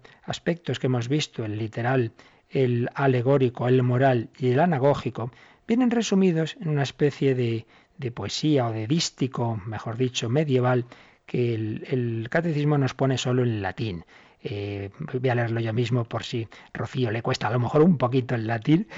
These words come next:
que seguro que no, que se lo sabe ya muy bien, pero lo voy a leer directamente. "Litera gesta docet, quid credas alegoria, moralis quid agas, quotendas anagogia". Bueno, que sepáis de todas maneras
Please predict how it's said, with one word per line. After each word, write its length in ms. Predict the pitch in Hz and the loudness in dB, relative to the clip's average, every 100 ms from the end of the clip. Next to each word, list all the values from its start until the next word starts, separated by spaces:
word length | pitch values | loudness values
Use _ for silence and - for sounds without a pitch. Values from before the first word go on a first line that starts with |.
| - - | -16 -10
que 140 | 120 | -8
seguro 320 | 127 123 120 | -2 -2 -2
que 100 | 107 | -4
no, 140 | 110 120 | -4 -6
que 80 | |
se 100 | 107 | -6
lo 80 | 104 | -8
sabe 220 | - 107 | -6 -4
ya 100 | 113 | -2
muy 140 | 120 110 | -2 2
bien, 220 | 139 156 | 2 2
pero 200 | 143 113 | -2 -4
lo 80 | 117 | 0
voy 120 | 127 | 0
a 60 | 113 | 0
leer 140 | 110 | -4
directamente. 760 | 104 104 - 82 82 - - - | -6 -8 -10 -12 -12 -16 -20 -4
"Litera 540 | 151 240 - 196 180 | 0 0 2 0 2
gesta 500 | - 175 - - 135 | 0 -2 -2 -4 -2
docet, 500 | 131 139 - 139 - _ _ _ _ _ | 0 0 0 -4 -4 _ _ _ _ _
quid 160 | - 123 - | 0 0 0
credas 580 | 147 170 190 190 - 170 | 0 2 2 2 0 -2
alegoria, 640 | 170 170 175 175 107 90 _ _ _ - _ _ _ | -2 -2 -2 0 -2 -6 _ _ _ -20 _ _ _
moralis 720 | - 107 110 123 120 120 - | -8 -6 -2 0 0 -2 -4
quid 260 | - 165 160 | -2 -2 2
agas, 480 | 170 147 139 - - _ _ - | 2 2 -4 -8 -14 _ _ -10
quotendas 840 | - 104 - 113 104 104 113 - _ | -8 -6 -6 -6 -4 -4 -4 -6 _
anagogia". 680 | - 127 104 104 - 85 - _ _ | -4 -2 -2 -4 -8 -10 -12 _ _
Bueno, 220 | - 123 123 | -4 -4 -2
que 80 | |
sepáis 260 | 123 156 165 | -4 0 0
de 100 | 127 | 0
todas 160 | 135 127 | 0 0
maneras 320 | 123 123 | 0 -2